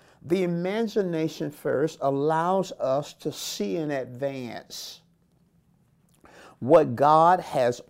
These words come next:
already made available. See in advance what God has already made available and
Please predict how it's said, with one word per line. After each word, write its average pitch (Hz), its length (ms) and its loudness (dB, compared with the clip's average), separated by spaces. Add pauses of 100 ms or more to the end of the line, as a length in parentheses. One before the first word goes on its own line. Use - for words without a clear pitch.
already 175 720 6
made 151 580 -2
available. 127 880 -2
See - 480 0
in 151 140 0
advance 127 960 -4 (480)
what 123 340 2
God 160 380 4
has 143 320 0 (100)
already 151 960 4
made 143 540 -2
available 123 960 -4 (840)
and 165 920 0